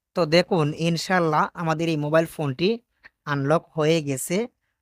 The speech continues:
এতে আপনাদের জন্য অনেক কষ্ট করে কিন্তু আমরা ভিডিও তৈরি করে থাকি আর প্রমাণ দেওয়ার চেষ্টা করেছি এই মোবাইল ফোনটি কীভাবে আনলক করতে হয়। তবে এই মোবাইল ফোনটির পিছন চারটাও আমি আপনাদেরকে দেখিয়ে দিচ্ছি,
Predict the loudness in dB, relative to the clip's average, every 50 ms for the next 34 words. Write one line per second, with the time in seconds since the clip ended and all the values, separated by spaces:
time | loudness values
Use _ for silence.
0 | _ _ -6 -4 -4 -2 0 2 2 2 2 0 -4 _ _ _ _ _ _ _
1 | -8 -8 -6 -2 -2 0 2 2 2 2 2 2 2 2 2 2 0 -2 -2 -2
2 | -2 -2 0 -2 2 2 2 2 0 -2 -2 -2 -2 -2 -2 -2 -2 -2 0 -2
3 | -2 -2 -4 -6 -6 -6 -4 -2 0 -2 0 0 -2 -6 -6 -6 -8 -6 -4 -4
4 | -4 -4 -4 _ 0 0 2 4 2 4 4 2 2 0 -2 -4 -8 -8 -8 -8
5 | -8 -6 -4 -4 -4 -4 -6 -6 -8 -8 -8 -8 _ _ _ _ _ _ _ _
6 | _ _ 0 2 4 4 4 4 2 2 2 0 -6 -6 -6 -6 -6 -2 -2 0
7 | 0 0 -2 -2 -4 -2 -2 -4 -4 -6 -8 -12 -12 -10 -10 -6 -4 -4 -4 -4
8 | _ _ _ _ _ _ -8 -6 -2 0 2 2 4 4 2 2 0 0 0 -4
9 | -4 -2 -2 -2 -2 -4 -4 -10 _ -6 -4 0 0 0 0 0 0 0 -2 0
10 | 0 0 0 0 0 0 -2 -4 -4 -6 -6 -6 -6 -6 -6 -4 -4 -4 -4 -2
11 | -4 -2 -2 -4 -6 _ -8 -6